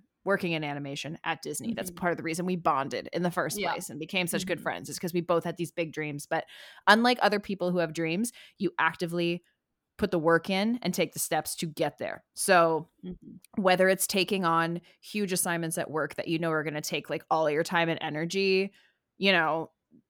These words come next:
Speaker 1: or if it's something small that you're like, "This is just something I have to do right now to get there," you are extremely determined.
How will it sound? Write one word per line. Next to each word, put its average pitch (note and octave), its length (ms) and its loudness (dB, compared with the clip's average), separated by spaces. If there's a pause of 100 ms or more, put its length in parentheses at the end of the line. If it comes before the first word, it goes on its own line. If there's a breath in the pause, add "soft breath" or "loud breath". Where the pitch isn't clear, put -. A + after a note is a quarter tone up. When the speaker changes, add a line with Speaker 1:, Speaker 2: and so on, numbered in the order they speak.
(100)
Speaker 1:
or F3+ 340 6
if F#3+ 180 0
it's E3+ 180 0
something D#3+ 340 0
small B3 380 6
that A3 100 0
you're F#3 100 2
like, E3 140 2
"This E3+ 120 -2
is - 40 -6
just F3+ 140 -2
something E3+ 240 0
I E3 40 0
have D#3+ 120 0
to E3 80 -4
do D#3+ 160 -2
right D#3 160 0
now D#3+ 220 0
to E3 100 -6
get D3+ 260 -6
there," G#3 280 2
you F3 220 0
are E3 120 2
extremely E3+ 880 -2
determined. D#3 800 -4